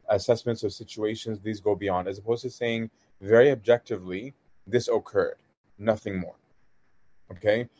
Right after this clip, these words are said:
So there's that first part. Now, let's say spiritually I'm in a room, and I'm just gonna use a health analogy, but I mean sin.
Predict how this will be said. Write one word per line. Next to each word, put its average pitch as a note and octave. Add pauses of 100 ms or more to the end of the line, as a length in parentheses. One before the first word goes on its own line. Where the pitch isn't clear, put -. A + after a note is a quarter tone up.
(160)
So -
there's C3+
that C#3
first -
part. D2+ (460)
Now, A2+ (1080)
let's D3+
say D3
spiritually D3+
I'm A#2+
in A#2+
a A2+
room, A2+
and A2+
I'm A2
just A2
gonna A#2
use A2+
a G#2+
health G#2+
analogy, G#2
but A#2
I G2+
mean G2+
sin. G2+